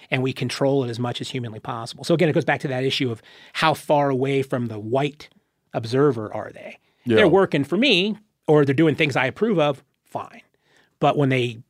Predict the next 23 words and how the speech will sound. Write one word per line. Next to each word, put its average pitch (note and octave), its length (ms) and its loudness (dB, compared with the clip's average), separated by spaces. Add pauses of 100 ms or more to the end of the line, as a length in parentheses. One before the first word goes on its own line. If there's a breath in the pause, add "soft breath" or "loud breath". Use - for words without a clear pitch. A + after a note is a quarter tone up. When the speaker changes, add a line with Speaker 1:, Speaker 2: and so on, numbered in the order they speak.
(160)
Speaker 1:
use D3 220 0
it D3+ 120 0
to D3 120 0
avoid C3 300 -2
work, E3+ 440 0
or C3+ 80 -4
where B2 140 -6
they're, A#2+ 300 -10
you C3 120 -12
know, D#3 60 -14
doing, C3+ 480 0
you B2+ 60 -12
know, C#3 100 -16
methods D3+ 520 -2
that C3 120 -2
I B2+ 40 -4
don't C3 120 -4
approve B2+ 300 -2
of, A#2 240 -4
then C#3 200 2
it's B2 140 -6
a - 40 -12
problem. - 420 -14